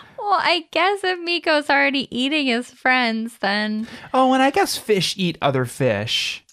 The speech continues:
Speaker 1: Yeah, I mean, that's pretty normal, but
Speaker 2: That would be like if you and I got in trouble 'cause we were sad 'cause whatever, and we started eating people we knew, and
Speaker 1: Yeah.
Speaker 2: they put us in timeout,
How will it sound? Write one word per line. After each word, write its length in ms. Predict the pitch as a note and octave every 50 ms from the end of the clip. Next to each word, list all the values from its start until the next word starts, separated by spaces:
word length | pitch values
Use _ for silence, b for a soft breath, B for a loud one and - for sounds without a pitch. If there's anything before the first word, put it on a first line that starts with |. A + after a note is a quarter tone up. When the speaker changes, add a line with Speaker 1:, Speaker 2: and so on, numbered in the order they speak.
| -
Speaker 1:
Yeah, 500 | - - F#4 C#4+ A#3 F3 C#3+ D3+ F#3 - -
I 120 | - E4+ F4+
mean, 180 | F4+ F#4 F#4
that's 180 | F#4+ F4+ F4+ -
pretty 300 | - - F4+ D4 D4+ C4+
normal, 480 | C4 B3 A3+ A3+ A3 A3 G#3+ G#3+ G#3+ G#3
but 420 | G#3 - A#3 A3 A3 A3 G#3+ -
Speaker 2:
That 180 | B3+ C4 C4+ C4+
would 160 | C4+ A3+ G3+
be 200 | A#3 A3 G#3+ G#3
like 400 | G3 F#3 F3 F3 E3 D#3 - -
if 240 | E3+ F3 - - E3
you 260 | E3 F3+ G3 G3+ F#3+
and 100 | F3 D#3+
I 180 | D3+ D3+ D#3
got 260 | D3+ D3 D#3+ D3+ B2+ D3
in 80 | D3+
trouble 360 | - - D3 D3 C3+ C#3 C#3 C#3
'cause 180 | - D3 C3
we 140 | C3 D#3 E3+
were 140 | D#3+ D#3+ D#3
sad 540 | - - - D3 C3 C3 B2+ B2 B2+ B2 A#2+ -
'cause 340 | D3 D3 C3+ B2 - - -
whatever, 560 | C#3 C3 C#3+ C3+ C3 B2 A2+ B2+ B2 B2+ B2+ B B B B B
and 160 | C#3 C#3+ C#3
we 140 | D3 E3+ E3+
started 340 | D#3+ - E3+ D#3 D3+ C3+ -
eating 440 | - F3 D#3+ D#3+ D3+ D#3 D3+ C3+ - -
people 400 | - - E3+ E3 D#3+ E3 D#3 C#3
we 160 | C3+ C#3 C#3+ C3+
knew, 480 | B2+ C3 C3+ C3+ D3 E3 F3+ B3+ - b b b b b b b b b
and 100 | A#3+ C4
Speaker 1:
Yeah. 180 | B3+ G#3+ G#3 F#3
Speaker 2:
they 60 | F#3
put 160 | - F#3 F#3
us 140 | F#3 F3+ - F3+
in 60 | D#3+
timeout, 560 | - B2+ C#3 C3+ C3 B2+ B2 A#2+ B2+ - -